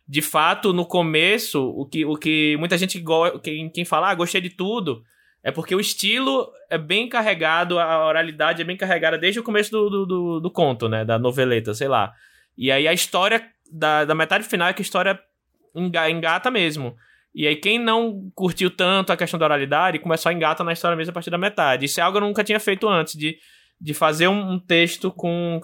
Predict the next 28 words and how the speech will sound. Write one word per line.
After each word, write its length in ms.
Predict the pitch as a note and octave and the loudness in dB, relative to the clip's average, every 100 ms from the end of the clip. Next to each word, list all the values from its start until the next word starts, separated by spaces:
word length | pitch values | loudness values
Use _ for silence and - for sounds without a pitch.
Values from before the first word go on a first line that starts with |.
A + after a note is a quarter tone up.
| - | -8
em 140 | D#3+ | -10
que 160 | E3 F3 | -6 -6
o 40 | |
narrador, 920 | E3+ F3 F#3 G3 F3 D3+ D#3 F#3+ C#4+ - _ _ _ _ | -2 -2 0 -2 -2 -2 0 2 0 -4 _ _ _ _
em 160 | - C4+ | -2 -2
terceira 340 | D#4+ C#4+ A3+ | 0 0 0
pessoa, 720 | A3+ G#3+ F#3+ F3 E3 F#3 A#3 C4 _ _ _ _ _ | 0 0 -2 0 0 0 -2 -6 _ _ _ _ _
é, 920 | - D3+ C#3 C#3 C#3 C#3 C#3 C3+ C3+ C3 | -6 0 2 2 2 2 2 2 2 0
meio 300 | D3+ E3+ F#3+ | 0 0 0
que 260 | G#3 A3 G#3 _ - | 0 -4 -4 _ -10
se 160 | - | -4
intrometia 760 | G3+ G#3+ A3 G#3+ G#3 - A3 A#3 | -2 0 0 0 -2 0 2 4
no, 200 | G#3 G3 | 2 0
na, 240 | F3+ E3+ D#3 | 0 -2 0
na 140 | E3 | 0
história, 560 | D#3+ - D#3 F3+ G3+ D#3 | 0 -2 0 2 2 0
no 80 | |
sentido 400 | D#3+ E3+ E3+ E3 | -2 -4 -2 -4
que 140 | E3+ G3 | -2 -2
ele 240 | E3+ F3+ | 0 0
é 80 | D#3 | -2
como 160 | D#3+ F3+ | -4 -6
se 80 | |
fosse 160 | F3+ F3 | -4 -4
uma 40 | |
pessoa 520 | F#3 G#3 G3 G#3 G#3+ A#3+ | 0 0 0 0 0 0
contando 580 | B3 A#3 F#3+ G3+ G3+ | -4 -2 0 2 2
uma, 400 | G3+ G3+ G3+ F#3+ | 0 0 0 -2